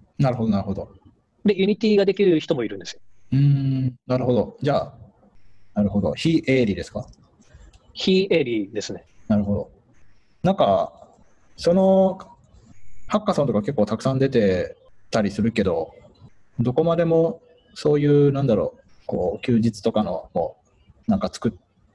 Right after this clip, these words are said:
Speaker 1: てたり、そういう非営利チームに参加したりするモチベーションはどういうところから湧いてくるんですか？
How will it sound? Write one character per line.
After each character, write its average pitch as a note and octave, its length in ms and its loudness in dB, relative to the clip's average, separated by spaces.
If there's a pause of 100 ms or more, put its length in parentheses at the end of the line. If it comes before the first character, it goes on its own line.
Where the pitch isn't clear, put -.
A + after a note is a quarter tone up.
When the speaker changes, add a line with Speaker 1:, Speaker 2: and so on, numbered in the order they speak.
(180)
Speaker 1:
て G#2 120 -2
た G2 100 -2
り、 - 60 -4
そ A2+ 140 0
う A2+ 60 4
い A2 60 4
う A2 320 2
非 A#2 200 0
営 A2+ 60 2
利 A2 120 0
チ A#2+ 140 0
ー - 20 6
ム G2+ 80 6
に F#2+ 80 -2
参 G2+ 160 0
加 G#2 100 -2
し - 60 -8
た A2+ 100 0
り G2 60 0
す - 100 -10
る E2+ 300 -6 (260)
モ A2 100 2
チ A2+ 120 -2
ベ A#2 80 4
ー A2+ 40 2
シ A2+ 80 -2
ョ A2+ 40 2
ン A2 100 4
は G#2 140 2
ど C#3+ 120 2
う E3 40 4
い B2 40 2
う - 40 -4
と G#2+ 80 -8
こ - 60 -2
ろ G2+ 40 -4
か F#2+ 60 -2
ら E2+ 60 -2
湧 E2+ 100 2
い - 20 -8
て F#2 80 -10
く - 80 -8
る F2 80 -4
ん D2+ 60 -8
で C#2+ 40 -8
す - 80 -14
か？ - 80 -20